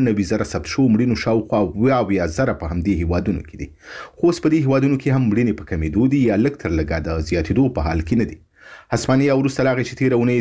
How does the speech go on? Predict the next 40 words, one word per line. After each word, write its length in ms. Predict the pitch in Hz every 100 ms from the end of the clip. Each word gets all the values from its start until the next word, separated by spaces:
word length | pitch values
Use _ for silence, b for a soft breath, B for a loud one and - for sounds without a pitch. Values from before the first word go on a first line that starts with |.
| 107
ځینې 140 | 113 110
کارګرانو 460 | 98 104 113 110
ته 140 | 107 98
اجازه 260 | 87 82 117
ورکړه 240 | 113 - -
چې 140 | 95
دندو 240 | 123 120 -
ته 100 | -
ستانه 260 | 87 95
شي، 80 | - 104
ویلي 200 | 95 120
ماشومانو 420 | 95 - 101 110 107
ته 100 | 101
به 80 | 85
د 80 | 80
اپریل 220 | - 113 92
له 100 | 82
اوويشتمې 480 | 80 80 - 143 127
اجازه 260 | 110 104 113
ورکړي 240 | 107 139 131
چې 60 | 98
له 40 | -
کورونو 320 | 82 76 87 107
ووځي. 340 | 120 - - - B B B B -
په 120 | 123
ایټالیا 320 | 127 123 127
کې 100 | 127 127
هم 120 | 120
حکومت 300 | 113 120 117
په 80 | 113
داسې 220 | 117 113 113
حال 100 | 110
کې 80 | 110
چې 120 | 104
روم 140 | 110 110
د 80 | 90
سیمه 200 | 90 92
ییزو 200 | 123 120
ادارو 240 | 101 85 92 -
تر 140 | 73